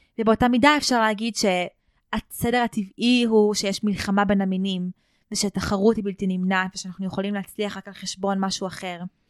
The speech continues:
ושאלימות היא בלתי נמנעת, ושמוות הוא בלתי נמנע, וש-, או שתהיה חזק ותסתגל ותשתנה, והשינוי הוא הדבר שיוביל אותך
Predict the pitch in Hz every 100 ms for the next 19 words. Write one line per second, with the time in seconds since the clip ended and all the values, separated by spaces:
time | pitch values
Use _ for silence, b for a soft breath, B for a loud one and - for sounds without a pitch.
0 | _ _ _ _ 214 - 190 - 202 202
1 | 208 214 196 196 190 190 190 208 202 196
2 | 190 - 175 185 202 208 214 196 190 190
3 | 185 175 180 _ _ _ _ 202 202 196
4 | - 202 233 208 196 - 196 196 208 208
5 | 196 190 196 202 208 180 - 202 180 185
6 | 208 330 _ _ _ _ _ - 208 196
7 | 214 202 226 269 202 175 - _ _ _
8 | 220 226 202 185 202 185 - 190 180 208
9 | 208 196